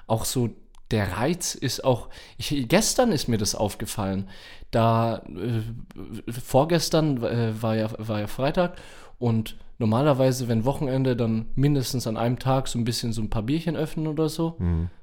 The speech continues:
Speaker 1: was natürlich auch fragwürdig ist,
Speaker 2: <laughs>
Speaker 1: klar, aber, aber ich bin ehrlich, aber da, da hab ich einfach gemerkt, hey, so vor allem so am Freitag, da war der Reiz schon nicht, nicht so krass da
Speaker 2: Mhm.
Speaker 1: und dann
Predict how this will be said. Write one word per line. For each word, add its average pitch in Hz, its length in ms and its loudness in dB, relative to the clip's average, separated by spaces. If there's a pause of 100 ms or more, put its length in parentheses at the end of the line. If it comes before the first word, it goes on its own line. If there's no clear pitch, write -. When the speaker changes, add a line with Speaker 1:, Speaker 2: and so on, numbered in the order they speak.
(240)
Speaker 1:
was - 280 -4
natürlich 113 320 -2
auch 113 120 -4
fragwürdig 135 560 0
ist, 147 220 -2
Speaker 2:
<laughs> - 0 -
Speaker 1:
klar, 110 260 8 (220)
aber, 107 320 4 (460)
aber 113 260 2 (360)
ich - 180 -8
bin 123 100 2
ehrlich, 151 440 0 (240)
aber 127 360 4
da, - 160 -8
da 120 140 0
hab 123 100 2
ich 143 100 0
einfach 127 220 0
gemerkt, 123 460 0
hey, 135 220 2 (680)
so - 140 -4
vor - 160 -2
allem 120 180 0
so 110 100 2
am 98 120 0
Freitag, 131 400 0
da 117 100 0
war 113 80 2
der 107 160 0
Reiz 104 180 -2
schon 117 140 -2
nicht, 110 260 -2
nicht 127 280 -2
so 123 340 2
krass 156 380 0
da 160 420 4 (100)
Speaker 2:
Mhm. 95 280 6 (280)
Speaker 1:
und 120 460 4 (560)
dann 113 500 4